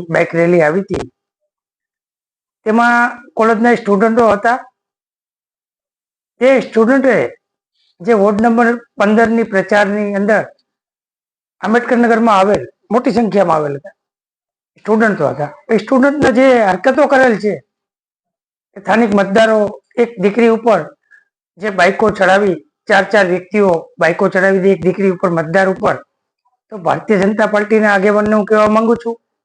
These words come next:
કે તમે મત માંગવા આવો છો કે એક મતદાર દીકરી ઉપર તમે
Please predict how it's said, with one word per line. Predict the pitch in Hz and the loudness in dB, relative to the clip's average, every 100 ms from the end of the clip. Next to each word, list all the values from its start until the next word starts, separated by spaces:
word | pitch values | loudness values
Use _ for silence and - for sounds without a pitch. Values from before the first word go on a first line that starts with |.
| _ _ _ _ _ _ _ - | _ _ _ _ _ _ _ -12
કે | |
તમે | 226 254 | -2 2
મત | 240 190 214 | 4 2 2
માંગવા | 247 269 277 277 | 2 4 4 4
આવો | 285 302 | 2 0
છો | 285 | -2
કે | 294 294 277 | 0 2 2
એક | 262 220 | 0 -2
મતદાર | 220 240 254 | -2 0 0
દીકરી | 220 233 254 | 0 0 0
ઉપર | 262 262 247 | 0 0 -2
તમે | 240 247 | -2 -2